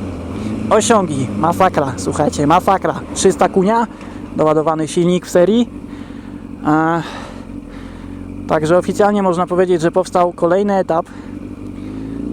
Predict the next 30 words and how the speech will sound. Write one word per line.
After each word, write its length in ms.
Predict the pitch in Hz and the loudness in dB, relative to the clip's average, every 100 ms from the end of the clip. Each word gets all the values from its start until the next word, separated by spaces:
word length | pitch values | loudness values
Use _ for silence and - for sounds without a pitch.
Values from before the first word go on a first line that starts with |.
| - | -2
E, 600 | 160 156 151 151 151 156 | 0 2 2 2 2 0
kolejny 420 | 156 185 196 190 135 | 2 4 4 2 0
etap, 260 | 175 170 147 151 | 2 0 0 2
e, 360 | 170 165 160 156 | 2 4 4 2
motocyklowy 680 | 165 175 180 160 147 143 156 - 165 | 2 0 0 2 2 2 2 2 2
nastał 340 | 147 - 160 | 2 4 2
w 40 | |
życiu 220 | 127 123 135 | 2 2 4
każdego 400 | 151 151 156 151 | 4 2 2 2
z 40 | |
nas. 280 | 143 151 - - - - - - - - - | 0 -2 -4 -6 -6 -4 -4 -4 -4 -4 0
No 100 | 415 | 4
też 120 | 370 | 6
wiadomo, 320 | 220 196 190 151 | 6 4 4 2
tam 120 | 151 | 0
się 60 | |
zaczyna 280 | 151 135 156 | 0 0 -2
od 80 | 165 | 0
pięćdziesiątek, 440 | 359 339 349 185 | 2 2 2 2
później 160 | 170 156 | 2 0
dwudziestki 340 | 147 143 - | 2 0 2
piątki, 340 | 220 208 175 180 | 4 4 4 2
później 220 | 165 160 | 2 0
wchodzi 240 | 185 175 | 0 0
się 100 | - | 0
na 60 | 170 | 0
jakąś 200 | 151 156 | 0 0
pięćsetkę 400 | 185 185 180 175 | 0 0 2 2
albo 160 | 151 151 | 2 2
sześćsetkę. 560 | 165 185 180 196 185 | 0 2 2 4 4